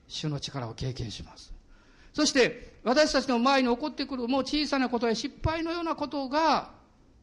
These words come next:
実は神様の栄光と証が表されていくチャンスになるということを経験します。皆さん、今週も素晴らしいこと起こりますよ。信じましょ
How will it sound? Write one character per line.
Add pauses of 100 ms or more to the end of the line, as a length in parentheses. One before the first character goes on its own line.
実
は
神
様
の
栄
光
と
証
が (540)
表
さ
れ
て
い
く
チ
ャ
ン
ス
に
な
る
と
い
う
こ
と
を
経
験
し
ま
す。 (540)
皆
さ
ん、
今
週
も (300)
素
晴
ら
し
い
こ
と
起
こ
り
ま
す
よ。 (580)
信
じ
ま
し
ょ